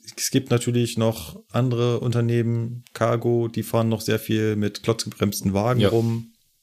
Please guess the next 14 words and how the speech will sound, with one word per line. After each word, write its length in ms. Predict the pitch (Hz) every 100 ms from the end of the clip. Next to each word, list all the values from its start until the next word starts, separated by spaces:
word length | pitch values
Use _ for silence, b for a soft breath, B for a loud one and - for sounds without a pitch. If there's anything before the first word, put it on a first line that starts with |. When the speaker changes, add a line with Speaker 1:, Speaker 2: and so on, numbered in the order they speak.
| _ _ -
Speaker 1:
Ist 200 | 131 131
eine 80 | 120
ganz 180 | 117 110
andere 320 | 117 135 127
Sache. 540 | 123 120 127 120 120 123
Die 220 | 117 117
haben 140 | 117
einen 120 | 110
riesenlangen 540 | 110 131 131 113 110 110
Zug 540 | - 139 147 147 - -
ohne 380 | 131 139 143
irgendwelche, 920 | 131 131 127 131 123 127 123 120 123 -
äh, 80 | -
Steuerleitung. 840 | - 120 131 123 123 127 120